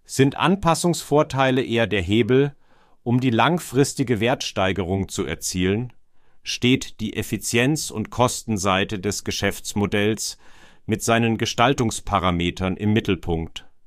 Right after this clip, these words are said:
Wenn dieses langfristige Zielbild vorliegt, sind die Voraussetzungen gegeben, um das Organisationsdesign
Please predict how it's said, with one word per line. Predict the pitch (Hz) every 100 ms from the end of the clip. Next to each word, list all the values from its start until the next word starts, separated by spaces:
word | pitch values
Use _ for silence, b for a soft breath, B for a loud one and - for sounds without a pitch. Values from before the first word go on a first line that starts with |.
| - - - b b b b
Wenn | 92 107
dieses | 107 110 117 -
langfristige | 101 107 156 - 135 - 127 107
Zielbild | - - 151 - 98 90
vorliegt, | - 92 90 98 - - - - - - -
sind | - 110 110 -
die | 113
Voraussetzungen | - 98 113 139 113 104 - 98 95 90
gegeben, | 90 90 90 92 104 127 - - - - -
um | 98 107
das | 107 -
Organisationsdesign | 104 107 110 104 104 90 - 120 147 - 117 92 92 95 107 123